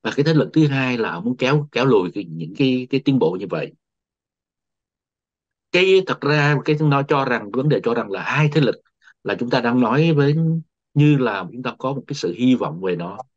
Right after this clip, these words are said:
Nhưng mà thật ra sau khi mà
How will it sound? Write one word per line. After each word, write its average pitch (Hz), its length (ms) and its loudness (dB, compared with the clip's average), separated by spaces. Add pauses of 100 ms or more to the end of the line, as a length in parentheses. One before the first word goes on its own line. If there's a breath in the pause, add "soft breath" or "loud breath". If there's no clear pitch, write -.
(1800 soft breath)
Nhưng 156 160 4
mà 113 140 2 (180)
thật 147 160 -4
ra 139 340 0
sau 139 180 -2
khi 131 280 4
mà 95 460 -4